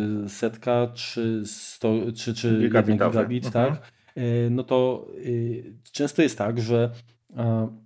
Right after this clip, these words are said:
Speaker 1: w switchu znajdziecie tak zwany port uplink, który powod-, który jest dedykowany do złą-, do połączenia z kolejnym, e, switchem. I on najczęściej jest jednak gi-, jednogigabitowy.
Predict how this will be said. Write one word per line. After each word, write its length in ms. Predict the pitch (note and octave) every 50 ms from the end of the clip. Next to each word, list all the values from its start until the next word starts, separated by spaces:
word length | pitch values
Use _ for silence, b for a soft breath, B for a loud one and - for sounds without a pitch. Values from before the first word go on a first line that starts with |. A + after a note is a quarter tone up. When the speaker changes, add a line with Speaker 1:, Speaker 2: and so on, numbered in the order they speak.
| _ _ _ _ _
Speaker 1:
w 200 | _ - - -
switchu 260 | - - C#3+ C#3 - C#3+
znajdziecie 520 | B2 A#2+ A2 A#2 C3 B2 - C3 B2 B2 A#2+ B B B B -
tak 120 | - A2+
zwany 240 | A#2+ B2+ B2 B2 A#2+
port 240 | A#2+ - A#2+ A#2+ - C3 C#3 C3+
uplink, 280 | - - G2+ G2 G2+ -
który 360 | - - _ - - A2+ A2+
powod-, 400 | A2+ A2+ G#2+ A2 A2 A2 - A#2+
który 220 | - - A#2+ A2+
jest 220 | A2+ A#2 A#2+ A#2 -
dedykowany 560 | B2 A2 A2+ A#2+ A2+ A#2 G#2+ B2 A#2+ B2+ B2+
do 340 | A#2 B2 A#2+ A#2 A#2 A2+ A2+ A2
złą-, 300 | A2 A2+ A#2 A#2+ A#2+ B2
do 100 | B2+ A#2
połączenia 400 | A#2 A#2+ A#2 A2+ A#2 B2+ A#2+ A2+
z 80 | A#2
kolejnym, 640 | A#2 - B2+ A#2+ B2 A#2+ A2 G#2+ G#2 G2+ G2+ G2+ B B B B B B
e, 300 | - A#2 G#2 G2 G2 G2
switchem. 460 | G2 - G#2+ G2 - - F#2 E2+ E2 F2 _ _ _ _ _ _ _ _ _
I 280 | - A#2+ A#2+ A#2 A2+ A2
on 240 | - C3 C#3+ D3 C#3+
najczęściej 460 | C#3 C3+ B2+ - C3+ A#2+ - - B2
jest 160 | A#2 A#2 -
jednak 240 | B2+ A#2 A2+ A2+ G#2+
gi-, 280 | A#2 A#2 G#2+ A2 - A#2+
jednogigabitowy. 840 | B2 A#2+ A#2+ A2 A2+ A2+ - G#2 G#2 G2+ - G2+ F#2+ A2 C#3+ E3+